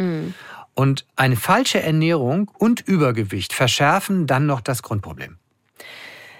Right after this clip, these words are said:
Speaker 1: Ja, und, äh, davon hatte er ja auch einiges. Also als Klaus damals zu euch, äh, Ernährungsdocs auf das Praxisboot kam, da hat die Körperanalysewaage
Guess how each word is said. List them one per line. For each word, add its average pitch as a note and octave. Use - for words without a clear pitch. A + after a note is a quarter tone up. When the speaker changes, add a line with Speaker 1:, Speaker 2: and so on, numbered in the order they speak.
Speaker 1:
Ja, F#3
und, G3
äh, G3
davon A3+
hatte A3+
er G#3+
ja G#3
auch A3
einiges. B3
Also G3+
als G3
Klaus G#3
damals G3
zu -
euch, F#3+
äh, -
Ernährungsdocs F#3+
auf -
das F#3
Praxisboot G3
kam, G#3+
da F#3+
hat G3
die G3+
Körperanalysewaage F3